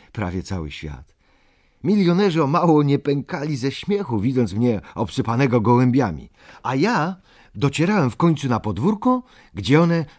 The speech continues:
zabierały się do jedzenia, dziobiąc tak długo, aż oba worki były puste, a rądle jakby kto wymiótł.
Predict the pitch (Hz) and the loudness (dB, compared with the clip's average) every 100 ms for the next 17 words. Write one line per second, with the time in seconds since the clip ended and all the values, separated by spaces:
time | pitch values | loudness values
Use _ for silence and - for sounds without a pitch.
0 | - 98 127 127 139 151 113 117 95 95 | -10 -4 0 2 2 2 2 0 -4 -4
1 | 87 107 180 180 180 - _ _ - 151 | -4 0 0 0 -2 -8 _ _ 0 2
2 | 135 117 - - 220 147 92 165 233 131 | 4 2 0 0 0 0 -2 2 2 0
3 | 82 82 101 - _ 113 104 - 151 131 | -4 -6 -10 -16 _ -4 -2 -2 0 2
4 | 117 117 107 90 73 78 80 - 247 - | 2 2 0 -4 -8 -8 -8 -2 -2 -2
5 | 226 226 _ _ _ _ 175 156 - 220 | -6 -6 _ _ _ _ -4 -2 4 4
6 | 202 156 175 151 - - - 107 113 123 | 4 2 2 0 -8 -4 -2 -2 0 0
7 | - 123 110 101 101 69 - - | 0 -4 -2 -2 -2 -6 -14 -20